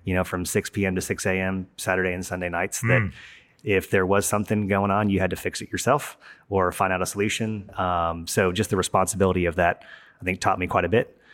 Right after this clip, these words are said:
Speaker 1: Uh, and then once, you know, a more full-time position came up inside the main brewer's rotation, you know, working through the cellar and different brew house shifts, uh, that's where I really learned, I think, what,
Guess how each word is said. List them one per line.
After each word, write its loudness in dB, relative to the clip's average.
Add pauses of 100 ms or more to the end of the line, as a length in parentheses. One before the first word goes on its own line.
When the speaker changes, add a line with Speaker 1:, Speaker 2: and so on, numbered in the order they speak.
(240)
Speaker 1:
Uh, 2
and -2
then 0
once, 0
you -4
know, 0
a -2
more 2
full-time 0
position 0
came 0
up 0 (380)
inside 0
the 0
main 2
brewer's 0
rotation, -2
you -4
know, 0
working 0
through -2
the -2
cellar 4
and 2
different -4
brew 0
house 0
shifts, -2 (500)
uh, 4
that's 0
where 2
I 2
really -2 (360)
learned, -4 (320)
I 0
think, -4 (260)
what, 0